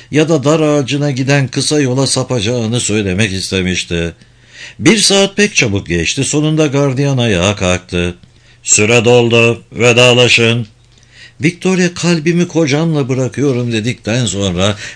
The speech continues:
gardiyanın Moses'i götürmesini seyretti. Oysa o dönüp karısına bakmadı. Yaşlı ve bitkin bir adam gibi ayaklarını sürüyordu.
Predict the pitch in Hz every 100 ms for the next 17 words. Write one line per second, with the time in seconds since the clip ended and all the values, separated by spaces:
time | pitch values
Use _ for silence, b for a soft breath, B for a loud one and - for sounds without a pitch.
0 | - 139 160 151 156 156 165 139 139 160
1 | 139 147 135 135 131 127 135 107 120 113
2 | 98 104 92 92 90 90 - 87 87 B
3 | B B - 113 - 113 120 110 127 120
4 | 131 139 - 151 147 175 180 104 87 85
5 | 85 B B B 90 127 131 - 170 143
6 | 123 139 - 160 151 147 139 123 139 156
7 | 135 131 139 123 127 123 - 123 107 113
8 | - 98 104 95 90 85 85 82